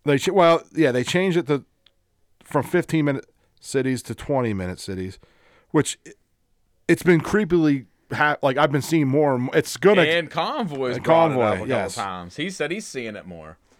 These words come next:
Speaker 1: But he sent this. It's a, it's from his neighbor, his neighborhood, like, sent it out.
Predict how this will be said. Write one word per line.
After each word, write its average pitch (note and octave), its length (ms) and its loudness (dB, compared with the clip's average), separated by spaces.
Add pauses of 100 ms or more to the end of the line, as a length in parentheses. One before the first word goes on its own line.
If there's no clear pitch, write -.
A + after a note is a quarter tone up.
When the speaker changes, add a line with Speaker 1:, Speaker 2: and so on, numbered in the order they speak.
(440)
Speaker 1:
But C#3 100 -2
he G3+ 100 2
sent F3+ 260 2
this. E3+ 260 2
It's C#3 220 -2
a, B2+ 200 0 (280)
it's C3+ 120 -6
from D3 340 0 (340)
his C#3 200 -2
neighbor, D3 460 2 (380)
his B2+ 140 -6
neighborhood, C3+ 600 2
like, A2+ 160 -2
sent C3 220 -2
it A#2 80 -2
out. A#2 360 -2